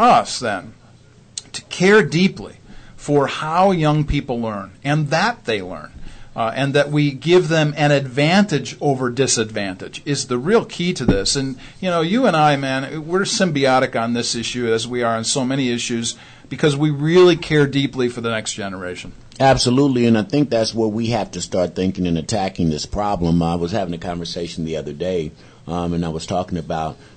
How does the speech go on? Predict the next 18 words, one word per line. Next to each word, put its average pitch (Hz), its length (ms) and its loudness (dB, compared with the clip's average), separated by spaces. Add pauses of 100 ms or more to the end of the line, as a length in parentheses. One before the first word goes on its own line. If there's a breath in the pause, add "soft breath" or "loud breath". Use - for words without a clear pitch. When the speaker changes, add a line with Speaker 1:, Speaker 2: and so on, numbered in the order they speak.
(160 loud breath)
Speaker 2:
contaminant 98 640 0
fish 92 320 0
in 78 100 -2
Fall 76 300 2
Creek. - 400 -4 (120)
Speaker 1:
Mm. 127 500 -2 (140)
Speaker 2:
And 95 200 2
I 95 120 2
said, 90 420 4
"The 82 80 2
baby 110 380 4
fish 104 340 0
that 90 160 2
are 82 60 4
spawned 107 480 0
from 95 140 2
the 82 80 -2
contaminant 104 580 0